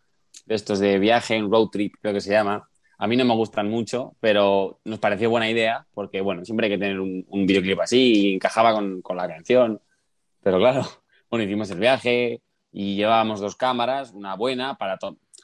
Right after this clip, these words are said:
crear tomas buenas y, y otra que era una analógica así mía, un poco chuchurra, de estas que graban, pues, de hace del dos mil o antes. Y con-, pues, pues perdimos la analógica en la que estaba la gran mayoría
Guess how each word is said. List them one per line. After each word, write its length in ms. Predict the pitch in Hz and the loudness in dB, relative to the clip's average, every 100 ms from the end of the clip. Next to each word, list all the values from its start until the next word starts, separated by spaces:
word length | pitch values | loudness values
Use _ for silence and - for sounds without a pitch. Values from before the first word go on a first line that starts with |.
| _ | _
crear 340 | 101 104 104 | -4 -2 -2
tomas 260 | 110 104 92 | -4 -6 -4
buenas 540 | 113 127 127 151 - _ _ _ _ | -2 -2 -4 -8 -14 _ _ _ _
y, 260 | 95 87 | -8 -4
y 80 | 92 | 0
otra 280 | 98 110 107 | 0 2 2
que 80 | 113 | 4
era 120 | 113 | 2
una 180 | 110 107 | 2 0
analógica 600 | 107 117 120 120 107 110 | 2 4 2 0 0 0
así 220 | - 110 | 0 -4
mía, 260 | 113 113 | -2 -2
un 100 | 107 | -4
poco 200 | 104 107 | -2 -4
chuchurra, 680 | 101 101 - 113 107 120 135 _ _ | -4 -8 -4 -2 0 0 -2 _ _
de 80 | 104 | -6
estas 260 | 101 113 - | -2 -2 -2
que 140 | 98 | -2
graban, 520 | 98 101 101 98 92 | 2 4 4 2 -4
pues, 160 | 92 87 | -8 -4
de 80 | 98 | -4
hace 220 | 92 92 | -4 -6
del 180 | 90 87 | -4 -2
dos 140 | 87 | -2
mil 300 | 101 117 92 | 0 0 2
o 60 | 92 | 0
antes. 340 | 90 - - _ _ _ _ _ - _ _ _ | -2 -12 -18 _ _ _ _ _ -20 _ _ _
Y 120 | 85 | -10
con-, 260 | 90 82 | -8 -8
pues, 200 | - 78 - | -8 -12 -8
pues 180 | 80 | -8
perdimos 600 | - 80 85 95 98 104 | -4 -2 2 4 4 4
la 140 | 101 95 | 4 4
analógica 560 | 92 101 - 107 120 113 | 4 2 0 -4 -2 -2
en 60 | |
la 120 | 98 | -4
que 80 | 87 | -10
estaba 440 | 85 95 98 107 104 | -8 -4 0 2 0
la 220 | 92 90 | -2 -6
gran 220 | 95 107 | -4 -4
mayoría 460 | 104 101 101 110 | -2 -2 2 2